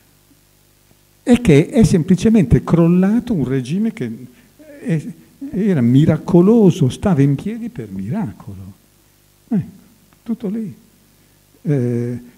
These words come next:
poi noi possiamo dire che era la fine della storia, possiamo dire quel che ci pare, tanto le cose vanno avanti lo stesso. Come diceva uno, la verità si vendica. Tu puoi dire tutte le bugie che vuoi, poi la verità si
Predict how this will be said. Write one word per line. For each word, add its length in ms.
poi 240
noi 160
possiamo 380
dire 200
che 120
era 100
la 100
fine 280
della 180
storia, 600
possiamo 360
dire 160
quel 160
che 140
ci 180
pare, 420
tanto 360
le 140
cose 260
vanno 200
avanti 300
lo 140
stesso. 460
Come 220
diceva 440
uno, 500
la 120
verità 720
si 240
vendica. 760
Tu 160
puoi 200
dire 220
tutte 300
le 100
bugie 440
che 160
vuoi, 300
poi 180
la 100
verità 440
si 160